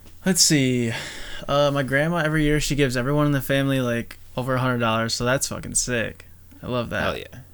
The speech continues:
Speaker 2: I don't
Speaker 1: Uh,
Speaker 2: know. Over a hundred dollars always comes in clutch.
Speaker 1: Yeah, so, like, just straight cash, and then, uh, we played our five dollar gift game, and then my dad got me a blender, which is pretty cool. I'm probably gonna check that out,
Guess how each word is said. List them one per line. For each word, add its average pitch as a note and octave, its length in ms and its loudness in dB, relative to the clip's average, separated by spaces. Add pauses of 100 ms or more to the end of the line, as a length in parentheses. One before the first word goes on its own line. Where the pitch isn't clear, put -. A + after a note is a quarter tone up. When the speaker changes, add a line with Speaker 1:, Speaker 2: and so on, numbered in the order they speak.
(300)
Speaker 2:
I B2 120 4
don't A#2+ 140 4
Speaker 1:
Uh, A#2 80 0
Speaker 2:
know. - 40 -4
Over C3 220 4
a A2+ 60 2
hundred A2 180 0
dollars G2 280 -2
always D#2 220 -4
comes E2 180 -8
in D#2 80 -10
clutch. - 320 -16 (280)
Speaker 1:
Yeah, B2 300 4
so, B2 180 -2
like, A#2+ 160 -2
just A#2+ 180 -2
straight B2 300 -4
cash, D3 640 2 (240)
and A#2 200 0
then, A#2 680 0 (1160)
uh, B2 260 2
we B2 80 0
played B2+ 240 2
our A#2 80 2
five B2+ 260 4
dollar B2 180 4
gift C#3 340 0
game, C3+ 600 2 (840)
and B2 180 0
then A#2+ 500 0
my A#2+ 120 0
dad B2 240 0
got B2+ 160 0
me B2+ 100 0
a A#2 60 0
blender, B2 480 0
which B2+ 160 -2
is B2 80 -4
pretty B2+ 200 -4
cool. B2 260 -4
I'm B2 120 -2
probably A#2+ 180 -2
gonna A#2 160 -2
check A#2 260 -6
that A#2+ 160 2
out, A#2+ 320 0